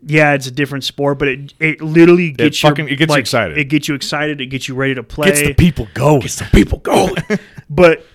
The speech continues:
Speaker 1: Coach Carter gets it for me. Um, but that was the hardest decision for me because both of those movies could easily, easily move on and go far in this
Speaker 2: That's the
Speaker 1: fucking
Speaker 2: whole,
Speaker 1: movie
Speaker 2: "You
Speaker 1: bracket.
Speaker 2: gotta fight and die for that inch."
Speaker 1: Yeah.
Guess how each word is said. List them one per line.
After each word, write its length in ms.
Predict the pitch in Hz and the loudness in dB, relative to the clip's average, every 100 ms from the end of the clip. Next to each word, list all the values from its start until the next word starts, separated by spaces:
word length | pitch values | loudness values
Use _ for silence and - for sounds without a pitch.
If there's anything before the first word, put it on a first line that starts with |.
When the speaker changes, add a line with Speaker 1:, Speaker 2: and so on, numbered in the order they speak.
| - _ _ _ _ _ | -20 _ _ _ _ _
Speaker 1:
Coach 240 | - 175 - | -4 -4 -2
Carter 240 | 156 156 | -2 -2
gets 200 | 147 139 | -2 -6
it 60 | 147 | -8
for 180 | - 143 | -10 -8
me. 260 | 143 143 | -6 -6
Um, 640 | 139 135 127 123 117 110 _ - | -8 -6 -4 -4 -6 -10 _ -8
but 220 | 139 131 | -6 0
that 220 | 143 151 | 2 4
was 180 | 160 139 | 2 0
the 140 | 147 | -4
hardest 500 | 139 - 139 135 123 | -4 -2 -2 -2 -6
decision 640 | 117 - 123 107 104 98 - | -10 -12 -12 -14 -16 -18 -20
for 200 | - 127 | -14 -14
me 280 | 107 101 - 127 | -12 -16 -18 -10
because 420 | 127 127 123 113 - - _ _ - | -8 -6 -8 -10 -18 -20 _ _ -14
both 480 | 135 127 156 147 | -6 2 2 2
of 80 | 151 | 0
those 200 | 151 147 | 0 0
movies 360 | 139 135 135 127 | -2 -2 -2 -6
could 160 | 117 _ - | -10 _ -10
easily, 640 | 165 165 156 131 117 110 _ _ _ | -4 -2 -2 -6 -10 -12 _ _ _
easily 600 | 214 214 208 156 151 143 | 0 2 2 2 -2 -2
move 300 | 135 131 120 | -2 -6 -6
on 220 | 123 120 | -8 -6
and 100 | 117 | -8
go 100 | 117 | -8
far 340 | 107 - 104 101 | -10 -10 -12 -12
in 80 | |
this 220 | 101 104 - | -16 -14 -6
Speaker 2:
That's 160 | 139 | -4
the 80 | 127 | 0
Speaker 1:
fucking 80 | 127 | 2
Speaker 2:
whole, 140 | 117 | 2
Speaker 1:
movie 220 | 101 113 104 | 0 -12 -6
Speaker 2:
"You 160 | 202 | -2
Speaker 1:
bracket. 20 | |
Speaker 2:
gotta 240 | 240 220 180 | 0 0 -2
fight 440 | - 247 254 220 _ - | -2 0 0 -2 _ -10
and 220 | 175 220 202 | -4 -4 0
die 380 | 254 262 226 180 | 2 4 2 0
for 160 | 226 | 2
that 260 | 233 247 240 | 4 4 4
inch." 480 | 247 240 151 - - | 6 4 2 -4 2
Speaker 1:
Yeah. 240 | 143 151 | 4 4